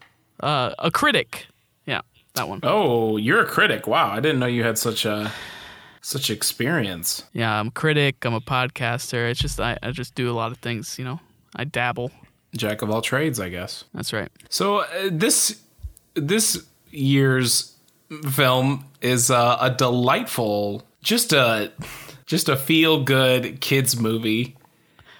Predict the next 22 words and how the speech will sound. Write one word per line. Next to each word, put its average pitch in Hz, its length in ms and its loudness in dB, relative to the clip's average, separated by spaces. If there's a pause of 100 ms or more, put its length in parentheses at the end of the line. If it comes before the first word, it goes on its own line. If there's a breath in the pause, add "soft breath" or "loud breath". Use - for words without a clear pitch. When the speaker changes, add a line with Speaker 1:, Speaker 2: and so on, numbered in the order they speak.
(200 loud breath)
Speaker 2:
Uh, - 40 -2
Speaker 1:
I 160 220 4
would 320 140 2
Speaker 2:
co- - 60 0
Speaker 1:
say, 180 440 4
<laughs> - 40 2
I - 800 0
would 247 160 -2
say 233 240 4
it 151 80 2
might 151 380 2
even 156 400 -2
be, 143 260 0
like, 135 400 -4 (100)
an 156 140 2
American 147 560 2
classic. - 800 -4 (140)
Speaker 2:
It 139 180 4
might 131 500 4
Speaker 1:
Like 139 160 2
Speaker 2:
just 151 360 2
be, 127 360 4